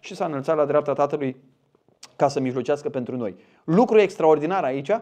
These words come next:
este că toată lucrarea aceasta, și ăsta este un alt punct pe care îl putem observa, care este paralel cu lucrarea lui Hristos de la cruce,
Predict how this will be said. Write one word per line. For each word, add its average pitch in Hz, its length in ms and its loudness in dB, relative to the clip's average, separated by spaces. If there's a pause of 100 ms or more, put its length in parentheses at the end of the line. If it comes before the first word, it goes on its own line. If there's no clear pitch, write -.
(200)
este 160 240 -4
că 147 100 0
toată 233 240 2
lucrarea 175 360 0
aceasta, 160 280 -4
și 139 300 -6 (100)
ăsta 156 180 -4
este 147 160 -4
un 131 100 -2
alt 220 180 0
punct 160 160 -12
pe 151 60 -4
care 135 180 -2
îl 123 60 -4
putem 135 220 -8
observa, 139 420 0 (320)
care 135 200 0
este 135 180 -4
paralel 143 480 2
cu 175 100 -4
lucrarea 160 340 0
lui 139 100 -4
Hristos 135 300 -4
de 131 60 -4
la 120 120 -2
cruce, 170 340 -8